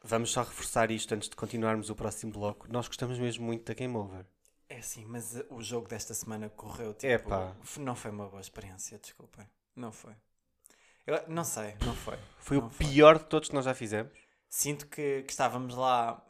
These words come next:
Speaker 2: eh, estávamos muita gente, éramos seis.
Speaker 1: Éramos seis, éramos muitos.
Speaker 2: Éramos muitos, mas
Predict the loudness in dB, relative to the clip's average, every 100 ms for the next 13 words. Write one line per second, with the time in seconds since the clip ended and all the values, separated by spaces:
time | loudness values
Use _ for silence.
0 | -8 -4 -4 -6 -8 -6 -6 -4 -6 -6
1 | -6 -6 -6 -10 -14 -20 -12 -8 -8 -8
2 | -4 0 0 0 0 0 0 -4 0 0
3 | 0 -2 -2 -4 -4 -10 -12 -8 -6 -4
4 | -6 -6 -6 -6 -6 -8 -10